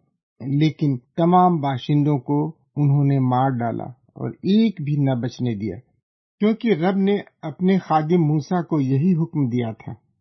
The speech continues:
और यीशु ने सब कुछ वैसे ही किया जैसे रब ने मूसा को हुक्म दिया था। यूं यीशु ने पूरे कनान पर कब्जा कर लिया। इसमें पहाड़ी इलाका,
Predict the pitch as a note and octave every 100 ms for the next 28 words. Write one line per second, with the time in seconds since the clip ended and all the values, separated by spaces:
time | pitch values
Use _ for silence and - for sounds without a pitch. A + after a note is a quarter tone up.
0 | - C3+ C#3+ C#3+ - C3 D3 - E3+ D3+
1 | C#3 - - F3 D3+ - F#3 - _ _
2 | C3+ D#3 F#3 - F#3 F3+ E3 - D3 C3+
3 | C3 _ - A#2 D3 C3 C3+ A2+ C#3+ C#3
4 | C#3+ C3 B2 A#2+ B2 A#2 A2 A2 A2 G#2
5 | G2 A2+ C3 B2+ - - _ _ _ _
6 | _ _ _ _ D3 E3 A#3+ C4 F3+ F3+
7 | - B3 A3+ A3 - A3+ B3+ B3 E3 D3+
8 | D3 D3 D#3+ D#3 G3 F3+ D3 C3 - G#2
9 | G#2 F#2 A2+ _ _ _ _ _ _ -
10 | F3+ - F#3 - D3 B2+ D3 D3+ - A#2
11 | B2+ B2+ C#3+ D3+